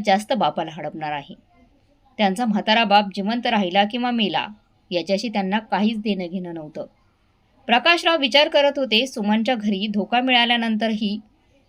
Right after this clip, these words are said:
मी तिला माफ केलं होतं आणि ते सुद्धा गीताने दाखवलेल्या आपलंपणा आणि प्रेमामुळे."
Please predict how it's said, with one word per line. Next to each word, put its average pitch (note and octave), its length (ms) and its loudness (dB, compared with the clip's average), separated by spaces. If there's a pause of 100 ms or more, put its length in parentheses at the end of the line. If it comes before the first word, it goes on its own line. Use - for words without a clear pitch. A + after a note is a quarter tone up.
मी C4+ 100 0
तिला F4 180 4
माफ C#4+ 360 2
केलं F#3+ 180 2
होतं F3 320 -6 (640)
आणि F#3+ 220 -2
ते G#3+ 240 -2
सुद्धा G#3+ 320 -6
गीताने G#3 400 -2
दाखवलेल्या G#3 520 -2
आपलंपणा G#3 580 -2
आणि G3+ 260 -6
प्रेमामुळे." G3+ 560 -4